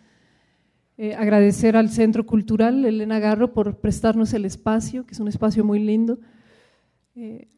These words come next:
al equipo de La Rosa Luxemburg, especialmente a Clara, Clara Meira, quien también ha sido parte de, de este proceso, de este trabajo colectivo,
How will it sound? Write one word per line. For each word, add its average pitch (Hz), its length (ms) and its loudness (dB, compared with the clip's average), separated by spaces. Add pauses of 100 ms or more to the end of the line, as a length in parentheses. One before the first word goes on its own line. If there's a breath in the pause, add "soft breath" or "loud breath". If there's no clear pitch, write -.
(260)
al 202 120 -6
equipo 214 340 0
de 226 100 6
La 214 140 4
Rosa 220 280 2
Luxemburg, 240 720 0
especialmente 220 880 0
a 196 120 -2
Clara, 220 500 -2 (160)
Clara 214 260 2
Meira, 226 460 2
quien 202 680 0
también 226 320 6
ha 233 60 4
sido 226 300 2
parte 220 340 2
de, 196 440 2
de 202 120 0
este 202 200 2
proceso, 220 640 2 (920 soft breath)
de 208 100 -2
este 214 160 -4
trabajo 214 420 0
colectivo, 220 680 -4